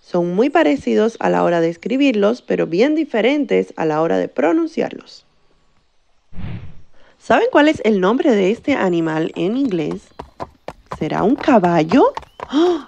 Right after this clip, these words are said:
Se parece, pero no es un caballo porque tiene rayas. Pues claro, esto es una zebra.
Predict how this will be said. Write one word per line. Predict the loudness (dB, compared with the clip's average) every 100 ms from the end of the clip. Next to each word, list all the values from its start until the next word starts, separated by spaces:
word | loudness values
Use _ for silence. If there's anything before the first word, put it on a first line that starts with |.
| -16
Se | -2 2 2
parece, | 0 0 0 0 -4
pero | -2 -2 -4
no | -2 2
es | 2 2 -4
un | -6 -2
caballo | 0 2 2 2 0
porque | 0 -2
tiene | -2 0 0
rayas. | 0 2 4 4 0 -2 _ _ _ -20 -20 -20 _
Pues | 4 4 2 -6 -2
claro, | 2 4 4 4 4 6 6 4
esto | 2 0 0 -2
es | -2 -2
una | -4 -2 0 -2 -6 _ _ -8
zebra. | -6 0 6 6 6 6 6 6 4 -2 -8